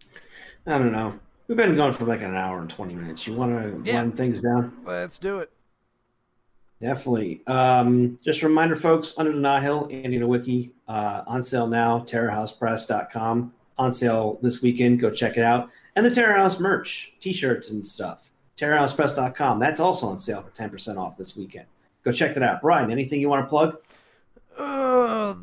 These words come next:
Speaker 2: the, the vaccine. You should get it.
Speaker 1: That we're, well, we're all going to be forced to get
Speaker 2: You
Speaker 1: it.
Speaker 2: should get the vaccine. You should get the vaccine.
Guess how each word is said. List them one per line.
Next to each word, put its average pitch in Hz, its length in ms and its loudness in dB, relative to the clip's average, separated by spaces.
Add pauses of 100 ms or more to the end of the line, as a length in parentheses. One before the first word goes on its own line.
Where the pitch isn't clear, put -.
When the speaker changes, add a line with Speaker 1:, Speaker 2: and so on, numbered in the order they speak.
(160)
Speaker 2:
the, 143 640 -2 (220)
the 180 120 -4
vaccine. 135 800 -10 (1200)
You 151 100 -8
should 151 220 -10
get 143 220 -2
it. 113 180 -10 (1500)
Speaker 1:
That 117 340 -2
we're, 117 220 0 (100)
well, 95 400 -6 (100)
we're 107 180 -8
all 98 180 -8
going 82 280 -14
to - 80 -20
be - 80 -20
forced 85 380 -12
to - 60 -18
get - 160 -14
Speaker 2:
You 117 60 -8
Speaker 1:
it. 117 60 -10
Speaker 2:
should 104 180 -14
get 107 200 -12
the 107 80 -14
vaccine. 98 1040 -14
You - 60 -18
should - 200 -14
get - 200 -12
the - 80 -8
vaccine. - 840 -8